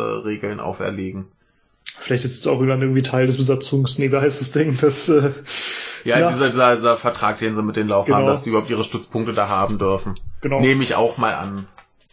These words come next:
Speaker 1: Irgendwie sowas, ähm,
Speaker 2: Stationierungsstatut
Speaker 1: ich weiß nicht,
Speaker 2: oder keine Ahnung,
Speaker 1: genau,
Speaker 2: ja.
Speaker 1: ich, ich weiß nicht, wie das genau gesetzlich geregelt ist. Aber es, es klang jetzt für mich auch eher wie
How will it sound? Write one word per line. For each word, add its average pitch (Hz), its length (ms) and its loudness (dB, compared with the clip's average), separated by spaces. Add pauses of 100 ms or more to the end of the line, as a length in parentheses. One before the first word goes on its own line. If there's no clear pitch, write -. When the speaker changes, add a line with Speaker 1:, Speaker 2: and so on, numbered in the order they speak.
(120)
Speaker 1:
Irgendwie 113 380 0
sowas, 107 480 -2
ähm, 95 380 -4 (320)
Speaker 2:
Stationierungsstatut 135 800 0
Speaker 1:
ich - 80 -8
weiß 151 60 4
nicht, 139 200 0
Speaker 2:
oder 143 100 4
keine 139 180 -2
Ahnung, 131 240 0
Speaker 1:
genau, 131 220 4
Speaker 2:
ja. 107 60 0
Speaker 1:
ich, 101 160 -2
ich 101 160 -6
weiß 117 240 0
nicht, 117 160 -12
wie 120 40 -8
das 113 200 -2
genau 110 280 -2
gesetzlich 110 440 -6
geregelt 113 480 -6
ist. 113 200 -8 (540)
Aber 127 240 0
es, 120 140 0
es 117 160 -4
klang 127 220 -2
jetzt 120 200 -4
für - 100 0
mich 123 200 2
auch 117 160 2
eher 113 260 0
wie 113 80 -10